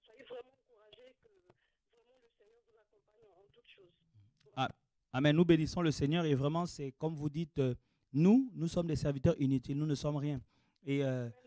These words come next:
Speaker 2: c'est, c'est, c'est vraiment le Seigneur qui fait comme il veut. Euh,
Speaker 1: Mm.
Speaker 2: nous,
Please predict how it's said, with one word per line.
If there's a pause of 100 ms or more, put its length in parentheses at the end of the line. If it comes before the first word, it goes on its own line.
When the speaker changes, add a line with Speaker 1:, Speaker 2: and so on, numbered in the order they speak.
(200)
Speaker 2:
c'est,
c'est,
c'est
vraiment
le
Seigneur
qui
fait
comme
il
veut. (520)
Euh, (260)
Speaker 1:
Mm.
Speaker 2:
nous,